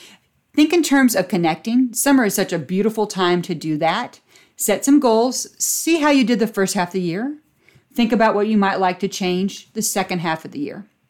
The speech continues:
And if you're going great, awesome, just build on that. And finally, you knew it was coming. It always happens in here. Uh, reflect on your health. I am a real unlikely poster child for that. Uh, I am overweight, so I am not, like, God's gift to health.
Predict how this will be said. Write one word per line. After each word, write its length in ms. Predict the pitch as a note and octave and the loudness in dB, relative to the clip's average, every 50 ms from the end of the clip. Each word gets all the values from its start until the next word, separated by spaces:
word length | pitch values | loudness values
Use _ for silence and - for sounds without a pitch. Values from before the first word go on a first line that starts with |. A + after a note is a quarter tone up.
| _ - | _ -2
And 120 | - B3+ B3+ | 2 2 2
if 100 | B3 B3 | 2 2
you're 140 | B3+ B3 G#3+ | 2 0 2
going 320 | F#3+ G#3+ A3 A#3 A#3+ A#3 | 4 4 4 6 4 4
great, 440 | F#3+ G#3 A#3+ C#4+ F#4+ A4 C#4+ - _ _ _ _ _ _ _ _ _ - | 4 4 2 2 2 0 -2 -4 _ _ _ _ _ _ _ _ _ 0
awesome, 400 | A3+ C#4 F4+ F#4 - G3 F#3 F3+ | 2 2 2 2 2 -2 0 0
just 180 | A3+ A#3 A#3 - | 0 -2 0 0
build 140 | A#3 G#3+ | 0 0
on 140 | G#3+ G#3 G3+ | 2 0 0
that. 220 | G3 D#3+ - - - _ _ - - | 0 -2 -4 -6 -10 _ _ -10 -2
And 180 | A#3 A#3 G#3 G#3+ | 2 2 2 4
finally, 360 | C#4 C#4 D4+ C#4+ A#3 F#3+ G#3+ | 4 4 4 4 4 4 4
you 180 | C4 C4 A3+ G3+ | 4 6 6 6
knew 160 | G3 G3 G3 | 4 4 2
it 60 | G3+ | 2
was 160 | B3+ C#4+ C#4 | 0 0 -2
coming. 480 | - - A#3+ G#3 G3 G#3 A3+ B3 A#3+ A#3+ _ _ _ _ _ _ _ _ - | 0 0 2 2 4 4 4 2 2 0 _ _ _ _ _ _ _ _ -4
It 120 | F#3+ F3+ | 0 2
always 280 | F3+ F3 F#3+ G#3+ A3 - | 4 4 4 2 2 2
happens 340 | A#3+ G#3 G#3 G#3 G3 F3 F#3 | 2 0 0 0 -2 -2 0
in 120 | F#3+ F#3+ | 2 2
here. 360 | G3 F#3+ E3+ G3 A3+ A3 - _ _ - _ _ _ - _ - | 0 0 -2 -6 -10 -10 -12 _ _ -20 _ _ _ -18 _ 0
Uh, 160 | A3+ G#3+ F#3 A3+ | 0 0 2 2
reflect 360 | B3+ A#3 B3 D4 C#4 C#4 B3+ | 0 0 2 0 0 0 2
on 140 | A3+ G#3 G3 | 0 2 2
your 80 | F#3 | 0
health. 460 | D#3 E3 C#3+ - - - - - _ _ _ _ _ _ _ _ _ _ - | -2 -2 -2 -2 -2 -6 -12 -20 _ _ _ _ _ _ _ _ _ _ 0
I 120 | A3 C#4 D#4 | 2 4 4
am 160 | D4 A3 F#3+ | 4 4 4
a 100 | E3+ E3+ | 2 0
real 380 | E3+ E3+ F#3+ G#3 A3 A3 A#3+ A3+ | 0 2 4 4 4 4 4 2
unlikely 480 | G3 F#3+ G3 F#3 F3+ F#3 - G3 F3 | 0 0 0 0 -2 -2 -2 -4 -4
poster 340 | - G3+ F#3 F3+ F#3 - F#3 | -2 -2 -4 -4 -2 -4 -6
child 260 | F3+ - F3+ F3 F3 | -4 0 -2 -2 -2
for 140 | - F#3 E3+ | -2 -4 -4
that. 320 | F3 F3 F3 F3+ - - - _ - | -2 -2 -2 -2 -4 -6 -14 _ -6
Uh, 240 | F3 E3 D#3 D3+ - | -4 -2 -2 -2 -2
I 140 | - F#3 G3+ | 0 0 0
am 160 | F#3+ F3 E3+ | 0 0 0
overweight, 640 | E3 D3+ D#3+ D#3+ E3+ G#3+ B3 B3+ C4 B3 B3+ - - _ _ _ _ _ _ _ _ _ | -2 -2 -4 -4 -4 -2 0 0 0 -2 -6 -8 -16 _ _ _ _ _ _ _ _ _
so 320 | - - - G#3+ F3+ E3+ - | -8 -2 0 2 2 2 2
I 160 | - F#3+ G3+ | 0 0 0
am 220 | G3+ F#3 F3 F#3 | 0 0 0 2
not, 460 | F#3 G3 G3 G3 G3+ G#3+ G#3+ - - - | 2 2 2 2 0 0 -2 -6 -8 -4
like, 300 | F#3 F#3+ F3+ F3+ F3+ - | 0 0 0 0 2 2
God's 260 | G3 F#3 F#3 F3+ E3+ | 2 2 2 2 2
gift 200 | - - - - | 0 0 0 0
to 100 | F#3+ F#3 | -2 0
health. 400 | F#3 D#3+ C#3 D#3+ - - - | 0 0 -2 -4 -6 -10 -20